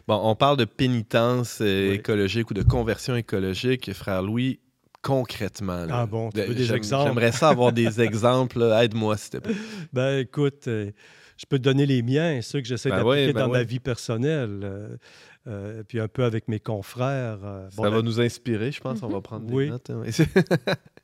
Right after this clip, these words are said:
Speaker 2: C'est, mais c'est des exemples très limités, mais, c'est des, mais en, en même temps, on construit là-dessus,
Speaker 1: Mhm.
Speaker 2: puis on développe un art de vivre. Tu sais,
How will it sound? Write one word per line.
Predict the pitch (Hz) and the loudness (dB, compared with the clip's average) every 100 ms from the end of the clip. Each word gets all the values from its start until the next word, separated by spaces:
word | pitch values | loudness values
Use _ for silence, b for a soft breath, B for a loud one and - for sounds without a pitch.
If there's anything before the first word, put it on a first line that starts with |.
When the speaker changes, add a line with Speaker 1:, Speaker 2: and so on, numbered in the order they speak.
| _ B B B B - - _ | _ B B B B -20 -20 _
Speaker 2:
C'est, | - - - 151 | -14 -8 0 4
mais | 156 | 4
c'est | 185 | 4
des | 220 175 | 2 2
exemples | 131 160 151 | 0 0 -2
très | - 143 | 0 2
limités, | 135 131 120 196 180 110 | 2 0 -2 -2 -2 -2
mais, | 107 117 123 135 143 - - | -4 0 2 4 2 -4 -14
c'est | - | -6
des, | 127 147 135 | -2 -2 -2
mais | 131 127 | 0 2
en, | 123 143 | 0 0
en | 135 | 0
même | 135 | 0
temps, | 196 | 0
on | 190 | -2
construit | - 123 - - 180 | 0 -2 -4 -6 -4
là-dessus, | 165 123 - - 196 | -2 -2 -6 -10 -4
Speaker 1:
Mhm. | 110 | -4
Speaker 2:
puis | 117 | -2
on | 113 | -4
développe | 107 117 127 135 - | -2 -4 -2 -4 -4
un | 127 113 | -4 -2
art | 127 131 | -2 -2
de | 117 | -2
vivre. | 98 101 92 95 | -4 -6 -8 -12
Tu | |
sais, | - | -12